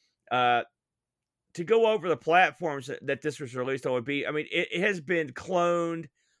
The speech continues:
and, and, and, and unofficially released on probably every system that could,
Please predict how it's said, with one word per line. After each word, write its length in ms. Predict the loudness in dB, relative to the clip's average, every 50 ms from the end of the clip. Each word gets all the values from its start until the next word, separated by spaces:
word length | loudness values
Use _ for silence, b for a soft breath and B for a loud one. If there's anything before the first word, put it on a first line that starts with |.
| _ _ _ -2
and, 340 | 0 2 2 2 0 -2 -4 -4
and, 220 | -4 -4 -4 -4 -4
and, 220 | -4 -4 -4 -4 -4 -4
and 240 | -2 -2 -2 -2 -6 -8 _ -2
unofficially 580 | 0 0 0 -2 0 0 0 0 0 0 -2
released 420 | -2 -2 -2 -2 -2 -2 -2 -2 -4
on 80 | -4 -2
probably 360 | 2 4 4 4 4 2 4
every 320 | 4 4 4 4 2 -2
system 420 | -2 -2 -2 -2 -2 -2 -4 -4 -2
that 140 | -2 -2 -2
could, 140 | -4 -8